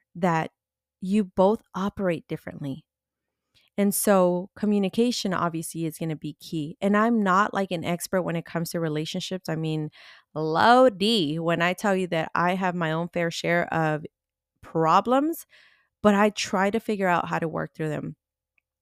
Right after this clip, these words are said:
Because again, it's easy. Our brain is going to say, "You know what? Instead of dealing with all this, instead of going with, you know, through all the pain, instead of dealing with all the heartache and the headaches and this and that and,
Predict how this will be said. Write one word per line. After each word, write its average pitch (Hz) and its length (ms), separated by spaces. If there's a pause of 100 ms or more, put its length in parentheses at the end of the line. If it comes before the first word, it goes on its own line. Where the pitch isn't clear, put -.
(140)
Because 196 280
again, 180 440 (500)
it's - 340
easy. 208 540
Our 190 180
brain 185 400
is 240 160
going 175 280
to 180 100
say, 202 140
"You 208 120
know 226 100
what? 247 220
Instead 196 300
of 220 100
dealing 196 300
with 202 160
all 196 100
this, 190 180
instead 185 220
of 180 60
going 190 260
with, 175 240
you 185 140
know, 170 100
through 170 180
all 180 140
the 185 100
pain, 175 280
instead 175 240
of 185 160 (380)
dealing 196 260
with 180 180
all 170 100
the 156 280 (280)
heartache 190 440
and 170 120
the 160 60
headaches 180 480
and 165 160
this 196 220
and 160 160
that 190 180
and, 156 300